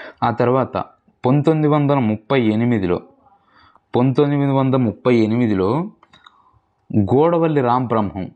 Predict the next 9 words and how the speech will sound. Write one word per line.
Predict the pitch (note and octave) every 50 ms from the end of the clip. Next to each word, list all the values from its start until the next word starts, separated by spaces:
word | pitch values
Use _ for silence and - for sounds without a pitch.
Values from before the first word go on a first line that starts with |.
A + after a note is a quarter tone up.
| _ - G2+
గోడవల్లి | F#2+ - G#2+ A#2 C3 C#3 C#3+ C#3 C#3+ C#3 C#3 C#3+ C3+
రామబ్రహ్మం | A#2+ A#2 A2+ A#2 B2 A#2 A#2 A#2+ A#2+ A#2+ A#2 C3 D3 E3+ F#3+ F#3 -
ఆయన | A#2 A#2+ A#2+ B2 B2 C#3+ D#3
సారథి | D3 - - A2+ G#2+ A2+ B2 C3 C3+ B2+ A2 C#3 C#3 C#3 C3+
స్టూడియో | - - _ B2+ B2 B2 A#2+ A#2+ A#2 A#2+ A#2+
అనే | A#2 A2+ A2+ A2
దాన్ని | A2 A2+ A2 G#2+ G2+
స్టార్ట్ | - - G#2 G2+ G#2+ A2+ A2+ G#2+
చేసి | A2 G#2+ G#2 - - E3